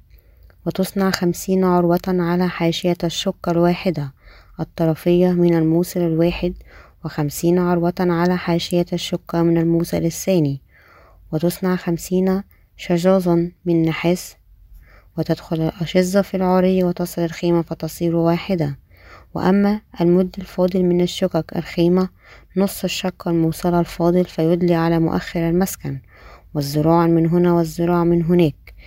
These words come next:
من الفاضل في طول شقق الخيمة تكونان مدلتين على جانبي المسكن من هنا ومن هناك لتغطيته. وتصنع غطاء للخيمة من جلود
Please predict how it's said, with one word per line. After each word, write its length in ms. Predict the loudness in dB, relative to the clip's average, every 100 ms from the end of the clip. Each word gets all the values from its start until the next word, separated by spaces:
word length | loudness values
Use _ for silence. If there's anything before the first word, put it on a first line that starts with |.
| -20 -20 -2
من 140 | 2
الفاضل 460 | 2 0 -2 0 0
في 260 | -2 -4 -4
طول 280 | -2 -4
شقق 400 | -2 -2 -2 -2
الخيمة 520 | -4 -4 0 2 2 -2 -10 -20 -8
تكونان 600 | -6 -4 0 4 4 2 -2
مدلتين 720 | -4 0 2 2 2 0 2 2
على 300 | 0 0 0
جانبي 540 | 0 2 2 2 2
المسكن 520 | 2 0 -2 -4 0
من 140 | 0 0
هنا 280 | 0 0
ومن 300 | 0 2 2
هناك 480 | 2 2 2 0 -4 -20 -20 -20 -8
لتغطيته. 920 | -6 -4 -6 -4 -2 -2 -2 0 0 -2 -10 -20 -16 -10
وتصنع 460 | -6 -6 -2 0 0 -4
غطاء 520 | -4 -2 0 0 -2 0
للخيمة 600 | -2 0 2 2 2 -2 -12 -20 _
من 200 | 0 2
جلود 320 | 4 4 2